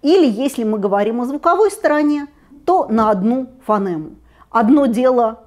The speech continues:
«жесть», а другое дело «месть» или тесть, или честь. А любые две фонемы отличаются друг от друга хотя бы на один различительный признак. Вот, например, возьмём слово «жесть» и слово «шесть».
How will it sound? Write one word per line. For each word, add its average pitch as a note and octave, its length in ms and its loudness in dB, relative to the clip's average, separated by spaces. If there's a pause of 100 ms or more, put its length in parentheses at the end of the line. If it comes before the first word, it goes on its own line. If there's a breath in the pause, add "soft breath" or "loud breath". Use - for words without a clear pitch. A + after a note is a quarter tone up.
«жесть», F#4+ 580 -4 (320)
а G3 100 -6
другое B3 360 -2
дело F3+ 400 -4 (120)
«месть» G3+ 640 -6 (880)
или A#3+ 200 0
тесть, - 680 -12 (340)
или B3 180 0
честь. - 720 -14 (1000 soft breath)
А A3 100 0
любые C#4 300 4
две D4+ 180 2
фонемы F#4 420 2
отличаются D4+ 520 -2
друг C#4+ 240 -4
от C4+ 100 -4
друга D#4+ 220 -4
хотя A3+ 280 -2
бы A3+ 120 -2
на G3+ 120 -6
один G#3+ 220 -2
различительный G#3 640 -4
признак. E3+ 560 -10 (500 soft breath)
Вот, B3 160 2
например, B3 480 2
возьмём A3+ 400 2
слово A#3+ 520 -2
«жесть» G4 520 -2 (240)
и - 60 -10
слово C4 480 -2
«шесть». - 580 -8